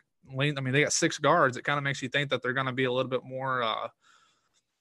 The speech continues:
guard heavy and spread things out a little bit more. And I do think there's a, a case where if they got Coburn, it's at least reasonable for the players to say, you know, "Hey, is this still gonna be the plan? 'Cause this guy arguably might be the best player on our team, and he's gonna deserve some, some time. But what does that mean for Oscar,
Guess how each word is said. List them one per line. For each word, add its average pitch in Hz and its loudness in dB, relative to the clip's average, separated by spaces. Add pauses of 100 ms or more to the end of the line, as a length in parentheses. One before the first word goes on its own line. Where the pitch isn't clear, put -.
(160)
guard 139 6
heavy 135 4
and 135 -2
spread 135 2
things 131 0
out 143 4
a 180 4
little 127 4
bit 113 -2
more. 117 -2
And 113 0
I 117 0
do 127 0
think 123 -4
there's 120 0
a, 123 -4
a 117 -4
case 131 0
where 117 2
if 110 -2
they 120 -4
got 127 0
Coburn, 120 -2
it's 117 -8
at 110 -6
least 120 -4
reasonable 117 -2
for 113 -10
the 110 -4
players 113 -2
to 110 -12
say, 110 -4
you 110 -4
know, 107 -6
"Hey, 107 0
is 110 -8
this 117 -8
still 131 -2
gonna 127 -4
be 123 -6
the 113 -4
plan? 127 -6
'Cause 110 -6 (560)
this 131 -2
guy 131 4
arguably 123 4
might 120 0
be 120 -4
the 117 -4
best 113 -2
player 120 2
on 117 0
our 107 -2
team, 117 -4 (400)
and 110 -6
he's 131 0
gonna 135 2
deserve 123 2
some, 110 -12
some 120 -16
time. 120 0
But 117 -4
what 123 2
does 123 -2
that 127 -2
mean 135 -6
for 135 0
Oscar, - 0